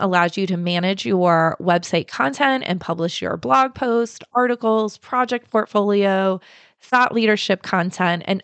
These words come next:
other digital content online. Common C M S systems are WordPress, HubSpot, and Squarespace. It's the framework that your website is built on, essentially.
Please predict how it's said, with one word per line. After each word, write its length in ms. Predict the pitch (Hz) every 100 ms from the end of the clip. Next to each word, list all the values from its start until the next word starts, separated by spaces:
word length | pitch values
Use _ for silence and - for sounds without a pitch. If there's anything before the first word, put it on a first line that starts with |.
| -
other 220 | 196 202
digital 380 | 202 185 170 175
content 480 | 160 175 165 175 170
online. 540 | 170 165 156 78 - - _ _ _ _ _ - _ _ -
Common 560 | - 208 214 240 254 -
C 220 | - 220
M 100 | 214
S 140 | 190 185
systems 540 | 185 180 180 180 190 -
are 460 | 165 160 156 156 - _ _ -
WordPress, 840 | 170 175 185 - 233 226 277 - - _ _ -
HubSpot, 640 | 185 170 - 202 196 196 - -
and 120 | 175
Squarespace. 800 | 170 180 170 - 113 - 202 - - _ _ _ _ - _ _ -
It's 160 | 208 -
the 120 | 226
framework 800 | - - 220 240 240 180 190 - -
that 340 | 190 180 165 _ _ _
your 240 | 202 185 180
website 420 | 170 165 165 165
is 160 | 170
built 220 | - 156 117
on, 280 | 110 160 - -
essentially. 680 | 165 170 165 - - 65